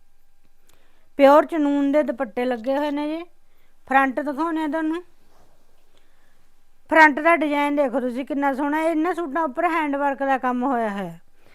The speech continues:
ਹੈਂਡ ਵਰਕ ਦਾ ਬਹੁਤ ਹੀ ਵਧੀਆ ਕੰਮ ਹੋਇਆ ਹੈ ਜੀ। ਬੱਤੀ ਸੌ ਰੇਟ ਹੈ ਇਹਨਾਂ ਸੂਟਾਂ ਦਾ।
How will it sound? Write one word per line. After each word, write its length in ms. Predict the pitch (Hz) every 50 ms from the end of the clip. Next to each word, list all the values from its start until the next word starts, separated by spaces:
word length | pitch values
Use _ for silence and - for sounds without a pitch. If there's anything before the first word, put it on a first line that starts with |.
| - - - - -
ਹੈਂਡ 260 | - 277 277 285 285
ਵਰਕ 280 | 294 302 302 294 294 320
ਦਾ 120 | 294 320 311
ਬਹੁਤ 320 | 262 277 269 262 240 294
ਹੀ 60 | 330
ਵਧੀਆ 340 | 302 285 269 240 262 294 302
ਕੰਮ 260 | 294 311 285 269 254
ਹੋਇਆ 320 | 240 247 254 240 254 262 269
ਹੈ 260 | 277 285 285 285 294
ਜੀ। 160 | 294 311 339 349 - - - - - - - - - - - - - - - - - - - -
ਬੱਤੀ 380 | 233 262 - - - 311 320 285
ਸੌ 220 | - 359 330 320
ਰੇਟ 260 | 311 294 247 226 185
ਹੈ 60 | 233 226
ਇਹਨਾਂ 220 | 220 220 220 226
ਸੂਟਾਂ 340 | 226 294 254 185 - 220 208
ਦਾ। 140 | 196 180